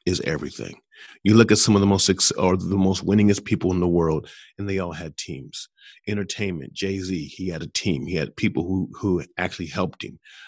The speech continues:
um, and, and that he had worked with. Um, in the N F L, a great quarterback, great quarterback has a great offensive line. That's the team. You know, uh, Bill Gates had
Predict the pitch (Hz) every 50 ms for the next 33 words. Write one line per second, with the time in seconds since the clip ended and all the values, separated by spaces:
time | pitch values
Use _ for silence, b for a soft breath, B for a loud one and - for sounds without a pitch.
0 | B B B - 64 67 67 - - - 82 90 87 82 80 73 - - - -
1 | 92 90 80 85 90 - - 101 87 92 87 - - - 80 73 - - 92 92
2 | 92 85 85 - - - 120 - - - - - - _ B B B B B B
3 | B - 67 62 69 69 - - - 104 101 98 - - 110 107 101 95 - -
4 | 117 113 92 - - - _ - 98 - - - 104 101 92 - - - 113 110
5 | 87 80 - 64 64 - - _ - - 104 101 - - - 120 107 95 73 80
6 | 78 - 92 90 82 85 85 85 69 - 101 90 85 87 80 - - 85 73 80
7 | 85 69 71 87 85 64 - 64 65 82 80 - - - - - - - 110 92
8 | 73 64 - - B B B B B B B - - 98 80 67 64 64 B B
9 | B B B B - 52 55 53 50 - - _ _ _ _ _ _ _ _ _
10 | _ _ _ - - 98 - 113 110 104 98 98 98 98 92 92 82 - - -
11 | 92 76 76